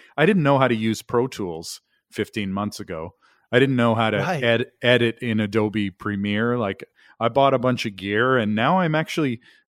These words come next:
Speaker 1: like, super self-sufficient. Um,
Speaker 2: Brilliant. That's kind of surprises me 'cause you're, you're into your video games, aren't you?
Speaker 1: Yeah. Well, I'm actually, I was a v-, very much a video game kid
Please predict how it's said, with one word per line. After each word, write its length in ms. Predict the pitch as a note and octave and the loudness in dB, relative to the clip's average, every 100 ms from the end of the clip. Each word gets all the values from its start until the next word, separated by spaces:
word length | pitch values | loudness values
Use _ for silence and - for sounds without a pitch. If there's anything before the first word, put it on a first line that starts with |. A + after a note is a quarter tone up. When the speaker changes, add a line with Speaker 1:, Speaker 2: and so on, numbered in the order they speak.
| _ - | _ 0
Speaker 1:
like, 260 | A2+ G#2+ | 0 0
super 480 | - - C3 - B2+ | -4 -4 -4 2 0
self-sufficient. 1160 | - B2+ A#2+ A#2+ - A#2 B2+ D3+ - D#2+ - _ _ - | 2 0 0 -2 -6 -4 -2 -2 -4 -10 -16 _ _ -10
Um, 520 | G#2+ G2+ G2 F#2+ F#2 | -6 -4 -4 -6 -8
Speaker 2:
Brilliant. 600 | - F3 F#3+ C#3 B2 C3+ | -6 -4 -2 -4 -10 -2
That's 200 | G#3+ C4 | 2 2
kind 160 | - C4 | 4 2
of 60 | |
surprises 460 | - A#3 B3+ A3+ F3+ | 4 8 8 8 2
me 100 | F3 | -2
'cause 220 | F#3 E3+ - | 0 -4 -6
you're, 220 | F3+ G3+ - | -2 -2 0
you're 140 | F#3+ | 0
into 180 | A#3 G#3 | 0 2
your 60 | E3+ | 2
video 300 | G3+ A3 D#3+ | 2 2 2
games, 320 | C#3 A#2+ D3+ | 0 0 0
aren't 180 | E3 C#3 | 0 -2
you? 240 | A#2+ A#2+ _ _ _ _ _ - | -12 -16 _ _ _ _ _ 0
Speaker 1:
Yeah. 400 | C#3 C3 F#2 - | 4 6 4 -2
Well, 260 | B2+ C#3 C#3+ | 4 6 6
I'm 220 | C#3 D3 | 4 4
actually, 540 | D#3 F3+ A3+ G3 D3+ - - | 4 2 0 0 0 -6 -4
I 80 | |
was 200 | B2+ C3 | -2 0
a 60 | B2 | -2
v-, 140 | A2+ _ | -6 _
very 400 | A2 G2+ D3+ F#3 | -6 4 6 6
much 240 | D3+ D3+ - | 4 2 0
a 60 | |
video 320 | C3+ C#3 C3+ | -2 0 0
game 260 | C3 C3 B2+ | 0 -2 -4
kid 400 | A#2 B2 B2+ B2+ | -2 -2 -2 -6